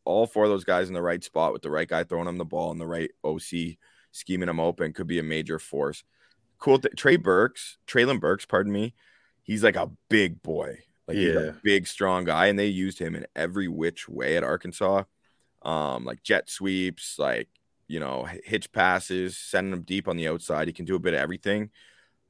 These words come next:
Speaker 1: Um, c-, they almost u-, like, it's like a more receiver version of Debo almost in terms of how they use him.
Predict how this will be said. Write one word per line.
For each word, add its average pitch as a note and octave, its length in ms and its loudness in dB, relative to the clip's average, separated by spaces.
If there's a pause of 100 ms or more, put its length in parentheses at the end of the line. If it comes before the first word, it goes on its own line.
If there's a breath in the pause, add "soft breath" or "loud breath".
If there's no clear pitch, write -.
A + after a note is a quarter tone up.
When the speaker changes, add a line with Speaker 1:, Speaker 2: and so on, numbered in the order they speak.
Speaker 1:
Um, C#2+ 420 -6 (180)
c-, D#3 80 4
they A#2+ 140 4
almost D3+ 360 6
u-, C3 160 0
like, G2 300 4
it's - 140 -2
like B2+ 180 2 (380)
a G2 140 2 (160)
more A2+ 280 6
receiver G#2+ 460 2
version F#2 400 2
of D#2+ 100 -4
Debo F2 240 -2
almost G2 540 4
in E2+ 80 -8
terms F#2+ 200 -4
of F#2+ 80 -2
how F#2 100 2
they F#2 100 0
use F#2+ 260 -4
him. G2+ 280 -4